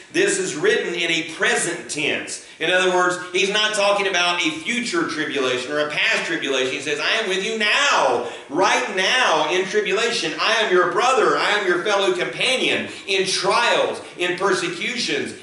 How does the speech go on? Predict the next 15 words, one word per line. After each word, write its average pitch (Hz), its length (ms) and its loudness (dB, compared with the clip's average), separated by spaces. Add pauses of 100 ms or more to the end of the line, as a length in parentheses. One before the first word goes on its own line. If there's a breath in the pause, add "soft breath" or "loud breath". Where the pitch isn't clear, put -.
(140 loud breath)
and 185 180 2
sufferings." - 1160 -4 (2500)
How 160 100 -10
many 185 220 -8
of 170 60 -8
you 185 540 -12 (180)
have 170 340 -2
been 170 300 -4
or 139 60 -2
are 131 160 -2
going 147 300 -4
through 131 280 -8
trials? 110 800 -8 (160)
How 180 160 0
many 160 500 0